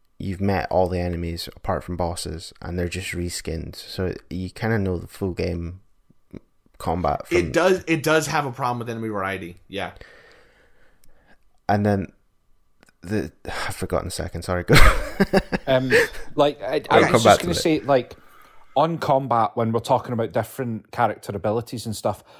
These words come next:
Speaker 3: one of the nice things I think it does, just to give a positive flavour, is if you don't particularly want to switch to a character, each character has a bar that as you fill, they can then perform off the D-pad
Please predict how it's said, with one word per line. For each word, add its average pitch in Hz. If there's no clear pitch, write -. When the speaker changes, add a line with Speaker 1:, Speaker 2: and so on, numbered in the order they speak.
Speaker 3:
one 127
of 151
the 131
nice 127
things 135
I 117
think 110
it 113
does, 113
just -
to 180
give 165
a 156
positive 147
flavour, 113
is 123
if -
you 131
don't 160
particularly 120
want 110
to -
switch -
to 117
a -
character, -
each 135
character 127
has 113
a 101
bar 107
that -
as 117
you 120
fill, 104
they 120
can 123
then 113
perform 107
off 110
the 110
D-pad 101